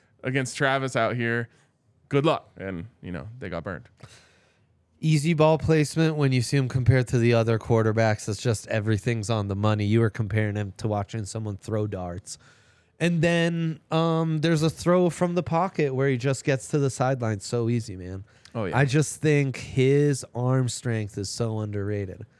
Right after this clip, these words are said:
Speaker 1: He threw a, a comeback route from the left hash all the way to the right sideline, which I think some coaches would tell you is a
Speaker 2: A no-no.
Speaker 1: a, a do not throw.
Speaker 2: Yeah.
Speaker 1: Not allowed.
Speaker 2: Yeah.
Speaker 1: Did it anyway,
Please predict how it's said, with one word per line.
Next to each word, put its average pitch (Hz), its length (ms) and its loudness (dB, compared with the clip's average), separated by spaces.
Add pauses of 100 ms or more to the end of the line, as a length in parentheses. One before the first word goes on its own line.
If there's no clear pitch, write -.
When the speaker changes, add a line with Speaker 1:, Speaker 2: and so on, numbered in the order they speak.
Speaker 1:
He 175 140 -4
threw 196 340 0
a, 139 140 2 (120)
a - 300 -8
comeback 170 640 -2
route 104 420 -2 (500)
from 139 260 -4
the 127 120 0
left 147 420 0
hash 107 640 -4 (540)
all 185 300 4
the 196 120 0
way 170 220 2
to 185 100 0
the 147 120 0
right 147 340 -2
sideline, 120 840 -4 (320)
which - 380 -4 (340)
I 127 140 -4
think 170 180 -2
some 185 220 -4
coaches 139 320 -2
would 135 120 -4
tell 139 160 0
you 131 160 0
is 120 160 -2
a 107 380 -2 (920)
Speaker 2:
A 120 60 -6
no-no. 117 520 -2
Speaker 1:
a, 110 260 -12 (120)
a 135 100 0
do 170 200 2
not 160 240 0
throw. 117 400 0
Speaker 2:
Yeah. 120 200 2
Speaker 1:
Not 156 180 2
allowed. 123 420 0
Speaker 2:
Yeah. 120 180 0 (440)
Speaker 1:
Did 160 140 2
it 156 100 -2
anyway, 156 400 0